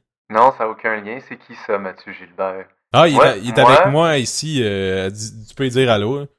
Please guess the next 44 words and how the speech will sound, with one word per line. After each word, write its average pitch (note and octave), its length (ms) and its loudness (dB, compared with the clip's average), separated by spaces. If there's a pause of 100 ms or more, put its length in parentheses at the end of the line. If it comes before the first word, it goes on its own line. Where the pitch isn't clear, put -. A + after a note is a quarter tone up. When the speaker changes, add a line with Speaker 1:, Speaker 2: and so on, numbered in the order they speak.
(240)
Speaker 1:
Allô. G#2 560 -8 (600)
Moi, C3+ 360 0 (100)
j'aime A2+ 220 -4
les G#2 120 -14
petits - 240 -20
plaisirs. F#2+ 520 -16 (600)
Speaker 2:
<laughs> - 180 -20
Les, A2 80 -12 (160)
les G#2 140 -14
Speaker 1:
Est-ce F#2+ 100 -18
que C3+ 80 0
t'en D#3+ 280 2
as, G#3 100 -4
toi, B2 220 0
Stéphane, G2+ 520 -4
des F#2+ 100 -20
petits - 200 -20
plaisirs ? F#2+ 320 -14
Speaker 2:
<laughs> - 0 -
J'ai D3 400 -2
rien C3+ 80 -8
que - 100 -12
ça. - 220 -8 (880)
<laughs> G3+ 120 4
Une E3 80 -4 (120)
crise E3+ 320 0
de D3+ 100 0
petits C#3+ 240 -10
plaisirs, C#3+ 420 -6
mon C3+ 120 -4
ami. C#3+ 240 -6 (500)
Ah, B2 460 -2
qu'on G#2+ 260 -2
en - 20 0
Speaker 1:
Ouais, A2+ 60 4
Speaker 2:
parlera C3+ 300 8
Speaker 1:
ah, - 40 6
Speaker 2:
pas C#3+ 80 2
trop C#3 140 0
Speaker 1:
ça B2+ 60 4
a - 40 6
Speaker 2:
longtemps. B2+ 220 6
Speaker 1:
pas, B2 160 2
ça, G2 340 -4